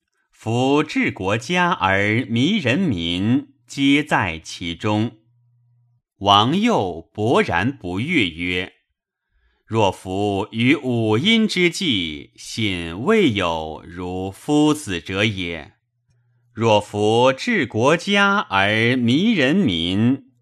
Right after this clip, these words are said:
有何为乎私同之间？”邹忌子曰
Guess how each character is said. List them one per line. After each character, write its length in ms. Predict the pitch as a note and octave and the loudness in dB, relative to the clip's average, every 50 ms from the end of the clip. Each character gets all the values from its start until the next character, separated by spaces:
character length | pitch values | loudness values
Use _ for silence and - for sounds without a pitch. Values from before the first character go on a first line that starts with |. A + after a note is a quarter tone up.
| _ _ _ | _ _ _
有 420 | F2+ F2+ F#2 F2 F2 E2+ E2 E2 | -4 -2 0 2 2 0 0 -2
何 400 | E2+ - - - G#2 A2 C3 D#3 | -4 -6 -8 -8 -2 2 2 2
为 240 | C#3 G#2+ F#2 F#2+ G#2+ | 4 4 2 2 2
乎 580 | A#2 A2+ - B2 A#2 A2 G#2 G2 F#2 F2 E2+ E2 | 0 -2 -4 -2 -2 0 0 -2 -2 -2 -4 -4
私 440 | - - - - G3+ G3+ G3+ G3+ G#3 | -6 -8 -6 -2 0 0 2 0 0
同 460 | F#3+ - - - F2 F#2+ A2+ C#3+ E3+ | -4 -6 -4 -2 0 2 2 2 0
之 240 | - - B2 A#2 A2+ | 0 -2 -2 -2 -2
间？” 540 | G#2+ - B2 A#2 A#2 A#2 A#2 B2 C3+ - _ _ _ _ _ _ _ _ _ _ _ _ _ _ _ _ _ _ _ _ _ _ _ _ _ _ _ | -2 -2 -2 0 0 2 2 2 0 -2 _ _ _ _ _ _ _ _ _ _ _ _ _ _ _ _ _ _ _ _ _ _ _ _ _ _ _
邹 320 | - - C3 C3+ C#3 C#3 | 0 2 2 4 4 2
忌 240 | C3+ - D#3 A#2 G2 | 0 0 0 -2 -2
子 340 | - - G2+ F#2 D#2+ D2 F2 - | -2 -6 -10 -10 -10 -10 -12 -8
曰 480 | F2 F2+ F#2 F#2 G2+ A2 _ _ _ | -4 -2 -2 -2 -4 -6 _ _ _